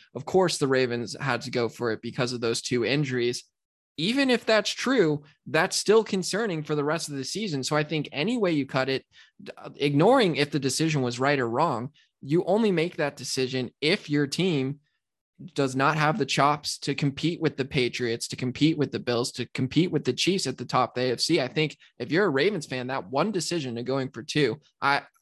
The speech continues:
for going for two, I immediately red flags up everywhere. I am like, "Wait a minute, hold on." Even the Ravens are telling us they don't believe they're legitimate.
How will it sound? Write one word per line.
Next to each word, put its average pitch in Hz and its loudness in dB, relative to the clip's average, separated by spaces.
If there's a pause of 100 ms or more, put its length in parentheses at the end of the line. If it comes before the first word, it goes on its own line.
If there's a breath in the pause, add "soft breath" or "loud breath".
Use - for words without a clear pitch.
(140)
for - -10
going 147 2
for 135 -6
two, 147 0
I 135 4
immediately 127 0 (640 soft breath)
red 139 0
flags 135 2
up 135 -2
everywhere. 117 0
I 127 -2
am 120 -6
like, 98 -8
"Wait 139 4
a 135 2
minute, 131 0
hold 135 2
on." 123 -2 (320 soft breath)
Even 147 2
the 123 0
Ravens 123 0
are 104 -6
telling 107 -4
us 98 -6
they 113 0
don't 110 -4
believe 101 -4
they're 92 -4
legitimate. 92 -6